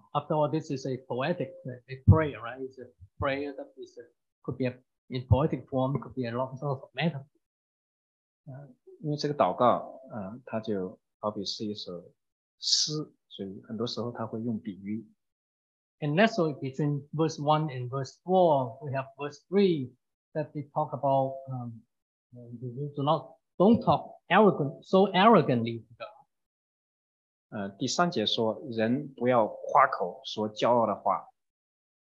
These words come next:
Speaker 1: Now, what they, was she thinking about, uh, her rival talking,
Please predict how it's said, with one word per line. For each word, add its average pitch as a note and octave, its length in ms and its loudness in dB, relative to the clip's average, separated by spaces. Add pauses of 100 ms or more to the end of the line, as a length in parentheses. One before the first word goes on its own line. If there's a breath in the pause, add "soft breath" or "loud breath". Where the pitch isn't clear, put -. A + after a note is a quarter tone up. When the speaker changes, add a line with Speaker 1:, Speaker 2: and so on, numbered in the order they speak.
(360)
Speaker 1:
Now, C3+ 180 -8
what C3 180 -2
they, C#3+ 340 -4 (300)
was D3 180 -4
she D3+ 200 -2
thinking F3+ 460 -2
about, C#3+ 480 0 (580)
uh, A#2+ 260 -16
her D3+ 160 -2
rival D#3+ 560 -2
talking, D3+ 440 -6